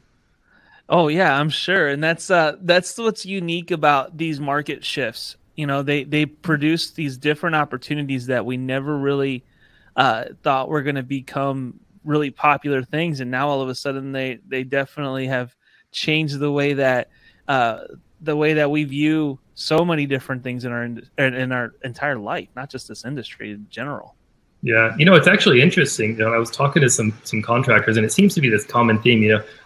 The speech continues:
Speaker 2: I'm always under the assumption that, uh, you know, everybody just wants a virtual appointment.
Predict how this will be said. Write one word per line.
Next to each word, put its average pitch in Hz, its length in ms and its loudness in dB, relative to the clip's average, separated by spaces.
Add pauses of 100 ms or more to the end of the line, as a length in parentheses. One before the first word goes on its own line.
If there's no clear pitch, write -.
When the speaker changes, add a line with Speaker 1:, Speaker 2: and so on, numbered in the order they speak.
(100)
Speaker 2:
I'm 135 160 4
always 165 300 8
under 135 240 8
the 117 100 8
assumption 113 640 0
that, 101 460 -4
uh, 101 260 0 (340)
you 113 100 4
know, - 80 -2
everybody 123 300 8
just 113 200 6
wants 104 220 6
a 98 60 0
virtual 101 340 4
appointment. 92 480 -2